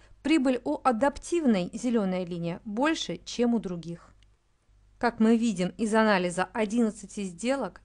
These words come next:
из трёх скользящих меньше всех сделок было у адаптивной скользящей средней,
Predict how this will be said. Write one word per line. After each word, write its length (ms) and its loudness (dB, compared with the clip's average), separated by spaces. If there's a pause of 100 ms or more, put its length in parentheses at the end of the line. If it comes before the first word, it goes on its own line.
из 140 -6
трёх 240 0
скользящих 840 -2
меньше 400 4
всех 220 -2
сделок 420 -4
было 320 -4
у 120 2
адаптивной 580 2
скользящей 640 -6
средней, 480 -8